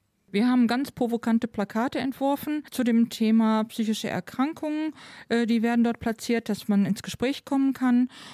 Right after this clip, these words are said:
Und die anderen Stände sind auch da, um Informationen weiterzugeben, aber auch für die Leute Informationen darzustellen, wo sie sich hinwenden können, wenn sie Opfer von Stigmatisierung zum Beispiel sind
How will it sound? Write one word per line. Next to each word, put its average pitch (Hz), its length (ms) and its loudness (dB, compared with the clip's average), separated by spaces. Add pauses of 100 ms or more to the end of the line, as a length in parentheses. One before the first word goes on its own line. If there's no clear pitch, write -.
(100)
Und 226 540 2
die 202 100 2
anderen 220 380 2
Stände 214 400 2
sind 208 240 -2
auch 208 260 -2
da, 208 380 0
um 202 260 0
Informationen 208 760 2
weiterzugeben, 208 720 0
aber 190 240 -2
auch - 180 -4 (440)
für - 140 -4
die 190 120 2
Leute 208 320 0
Informationen 208 600 0
darzustellen, 196 680 -2
wo 196 140 2
sie 196 120 -4
sich 180 140 -8
hinwenden 220 460 2
können, 202 300 2
wenn 202 200 4
sie 208 140 2
Opfer 196 300 -4
von 190 180 -4
Stigmatisierung 180 760 -2
zum 180 120 -4
Beispiel 170 340 -4
sind 175 320 -2